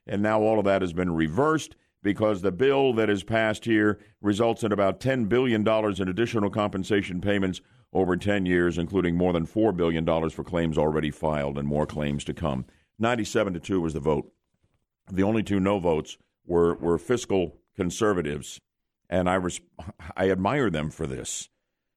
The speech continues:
But, you know, they say, it's a war term, there are some hills worth dying on and some hills worth not dying on. Rand Paul voted against this, and so did Mike Lee of Utah. Rand Paul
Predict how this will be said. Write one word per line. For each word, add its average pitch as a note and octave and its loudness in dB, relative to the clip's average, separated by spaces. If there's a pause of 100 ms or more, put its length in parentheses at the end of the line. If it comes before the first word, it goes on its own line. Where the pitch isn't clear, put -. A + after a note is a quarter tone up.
(120)
But, F#2+ 2
you G#2 0
know, C3 0
they G#2 2
say, A#2 2 (120)
it's D#2+ -10
a F#2+ 0
war A#2 2
term, F#2+ 0
there F#2 2
are F#2 0
some B2 -2
hills A2 0
worth G#2+ 0
dying G#2+ 0
on G#2 0
and F#2+ -4
some G2 0
hills F#2 -2
worth F2 0
not F2+ 0
dying D2 0
on. C#2+ -2 (380)
Rand A#2 0
Paul A2+ 2
voted G2 2
against F#2+ 0
this, G2 0
and E2+ -4
so G2+ 0
did F2+ 0
Mike F2+ -2
Lee E2+ 2
of D2+ 0
Utah. D#2+ 0
Rand E2+ 0
Paul E2 0